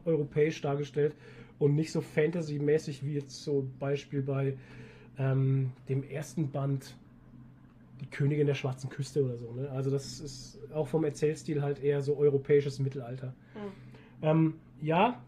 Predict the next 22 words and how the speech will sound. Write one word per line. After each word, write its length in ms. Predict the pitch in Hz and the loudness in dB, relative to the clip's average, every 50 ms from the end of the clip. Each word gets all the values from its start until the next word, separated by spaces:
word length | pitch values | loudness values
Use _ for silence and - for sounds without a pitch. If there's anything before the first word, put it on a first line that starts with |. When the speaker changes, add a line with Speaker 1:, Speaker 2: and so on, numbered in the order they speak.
| - | -8
Speaker 1:
kann 180 | - - 185 208 | -2 2 4 4
man 120 | 233 226 | 6 8
lesen, 420 | 226 220 220 202 196 202 202 202 190 | 10 10 10 10 10 6 4 4 2
muss 240 | 170 175 185 185 | 0 0 0 2
man 100 | 196 185 | 2 2
nicht 160 | 180 175 143 160 | 2 2 2 2
lesen. 340 | 156 156 156 147 156 151 | 2 2 2 2 2 0
Fand 220 | 143 - 156 156 160 | 0 0 0 2 2
ich 60 | 170 | 2
jetzt 160 | 160 160 - | 0 -2 0
auch 80 | 151 156 | 0 0
nicht 140 | 156 143 - | 0 0 0
so 120 | - 160 | 0 0
geil, 280 | 160 165 160 156 156 156 | 2 2 4 4 4 4
das 160 | 156 143 - | 2 0 -2
Ganze. 420 | - 151 147 - - 151 143 147 147 - - - - - - - | -2 -2 -2 -2 -2 -2 -2 -2 -4 -8 -16 -18 -20 -20 -14 -6
Aber 260 | 143 139 143 143 139 | -2 0 2 4 4
hey, 200 | 135 139 143 147 - - - - - - - - - - - - - - - - - - | 4 4 4 2 2 -4 -16 -20 -20 -20 -20 -20 -20 -20 -20 -20 -20 -20 -20 -20 -18 -12
ich 180 | - 165 131 - | -10 -10 -8 -4
bin 120 | - 151 | -2 0
jemand, 280 | 151 151 151 151 143 135 | 2 2 2 2 2 2
der, 300 | 143 139 139 139 139 139 | 2 2 2 0 -2 -6